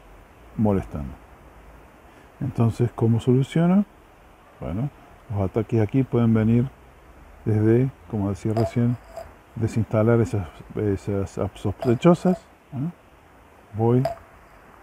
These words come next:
y desinstalo lo que considero sospechoso. Tener cuidado con,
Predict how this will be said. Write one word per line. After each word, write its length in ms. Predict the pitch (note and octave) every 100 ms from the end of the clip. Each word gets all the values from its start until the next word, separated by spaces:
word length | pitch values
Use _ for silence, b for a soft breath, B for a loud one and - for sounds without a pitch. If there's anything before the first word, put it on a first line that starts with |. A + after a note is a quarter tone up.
| - - - - - - - - - - - - - -
y 100 | -
desinstalo 720 | G#2+ - G#2+ - A#2 A2+ A2+ - - - -
lo 140 | A2+ G2+
que 100 | G2+
considero 460 | G#2+ - G#2+ G#2+
sospechoso. 720 | - F#2+ A2+ - D3+ - F#3 - - - - - - - - - - - - - - - - - - - - - - - - - - - - - B B B -
Tener 380 | - B2+ C3 C3
cuidado 480 | - C3 C3+ C#3 C#3+
con, 560 | - C3+ C3+ D3 D#3+